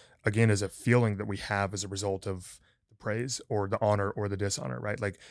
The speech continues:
we feel good because we, we were made to feel honorable, or we feel bad because somebody made us feel dishonorable. Like, that, that is a, a visceral emotional reaction to an external event, right? And so letting yourself be affected,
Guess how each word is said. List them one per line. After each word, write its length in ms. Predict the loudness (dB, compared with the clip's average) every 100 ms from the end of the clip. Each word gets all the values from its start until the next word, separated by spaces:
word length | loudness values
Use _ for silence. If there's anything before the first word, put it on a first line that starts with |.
| -6
we 100 | -4
feel 220 | 2 4 6
good 300 | 6 4 4
because 340 | -4 -6 -4
we, 160 | -6 -4
we 200 | -2 -2
were 160 | 0
made 180 | 0 0
to 60 | 0
feel 200 | 0 0
honorable, 340 | 2 2 0
or 120 | -2
we 140 | 0 2
feel 180 | 2
bad 260 | 4 4 4
because 240 | 0 -4
somebody 260 | -4 -2 -2
made 180 | 0 0
us 100 | 0
feel 300 | 0 0 -2 -8 -20 -4
dishonorable. 480 | 0 2 2 2
Like, 200 | 0 0
that, 220 | 2 2 6
that 160 | 6
is 120 | 6 4
a, 240 | 2 0 -4 _ _ _ _ -2
a 120 | 0
visceral 500 | 4 4 6 4 4
emotional 500 | 4 4 4 2 0
reaction 640 | 0 0 2 2 0 -4 -4
to 480 | -2 0 0 -2 -6 -14 _
an 120 | -2 0
external 480 | -2 -2 -2 -2
event, 340 | -4 -4 -6 -12 _ _ _
right? 240 | 0 2 2
And 260 | 2 2 -2 -8 -2
so 200 | 4 4
letting 360 | 6 6 6
yourself 440 | 4 2 2 0 0
be 160 | -2
affected, 760 | -2 -2 -2 0 0 0 -2